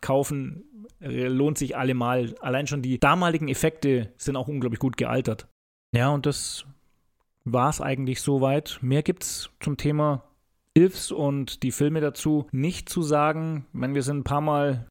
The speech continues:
übelst gaskrank abgedriftet in ganz andere Themen, die mit dem Film an sich nichts zu tun haben. Aber es war ja dennoch irgendwo themenbezogen. Ja, Patrick, Ifs, einer der wunderschönsten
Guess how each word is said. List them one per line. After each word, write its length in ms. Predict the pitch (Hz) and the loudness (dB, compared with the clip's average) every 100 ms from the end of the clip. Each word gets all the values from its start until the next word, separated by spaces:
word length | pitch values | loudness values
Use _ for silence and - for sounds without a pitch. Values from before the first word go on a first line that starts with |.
| - | 6
übelst 440 | 175 175 - - | 8 6 0 2
gaskrank 460 | 156 165 - 156 - | 4 4 2 -2 -2
abgedriftet 640 | - 151 - 156 - 151 | -2 -2 0 0 0 -2
in 380 | 143 143 139 113 - _ | -2 -2 -2 -4 -10 _
ganz 220 | 147 165 | 0 0
andere 320 | - 147 156 151 | 0 0 0 0
Themen, 440 | 147 151 160 151 | 0 0 0 -4
die 240 | 127 131 | -4 -2
mit 180 | 131 127 | -2 -2
dem 100 | - | -4
Film 280 | - 156 165 | 2 2 2
an 120 | 131 | 0
sich 180 | 123 - | -4 -2
nichts 300 | 147 - - | -4 -4 -4
zu 100 | 139 | -6
tun 240 | 131 139 | -2 0
haben. 200 | 135 143 147 | 0 0 0
Aber 120 | 143 | 0
es 100 | 131 | 2
war 80 | 156 | 2
ja 80 | 151 | 2
dennoch 360 | 151 165 165 | 2 0 0
irgendwo 380 | 170 160 160 147 | 2 2 2 0
themenbezogen. 840 | - 175 175 139 - 143 135 156 165 _ - | 0 0 0 -4 -2 0 0 -2 -6 _ 2
Ja, 280 | 170 226 196 | 4 4 2
Patrick, 560 | - 180 202 202 - - - _ _ _ - | 2 4 2 0 -8 -12 -18 _ _ _ 2
Ifs, 480 | 202 - - - - _ _ _ _ | 2 0 -8 -10 -14 _ _ _ _
einer 200 | 151 160 | -2 2
der 120 | 156 147 | 2 2
wunderschönsten 920 | 175 180 175 175 - 165 160 156 | 2 0 0 -4 -6 -4 -4 -6